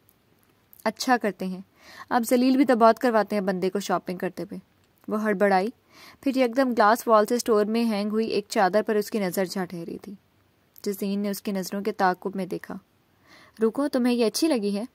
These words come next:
सुरमई रंग की शॉल उसके सामने खड़े देखकर उसने बेख्तियार पूछा। "आपको कैसे पता चला?" वो हैरत से बोली। "तुमने इस शॉल को तीन सेकंड से ज़्यादा देखा है," वो संजीदगी से बोला, फिर शॉल भी ख़रीद डाली थी।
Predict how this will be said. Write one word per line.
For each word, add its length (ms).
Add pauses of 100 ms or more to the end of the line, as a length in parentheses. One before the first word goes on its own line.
(440)
सुरमई 360
रंग 200
की 100
शॉल 300
उसके 220
सामने 360
खड़े 240
देखकर 360
उसने 220
बेख्तियार 600 (180)
पूछा। 340 (600)
"आपको 280
कैसे 240
पता 220
चला?" 280 (640)
वो 60
हैरत 340
से 100
बोली। 260 (560)
"तुमने 340
इस 180
शॉल 260
को 160
तीन 300
सेकंड 340
से 120
ज़्यादा 280
देखा 300
है," 180 (380)
वो 60
संजीदगी 560
से 160
बोला, 220
फिर 160
शॉल 320
भी 120
ख़रीद 360
डाली 220
थी। 200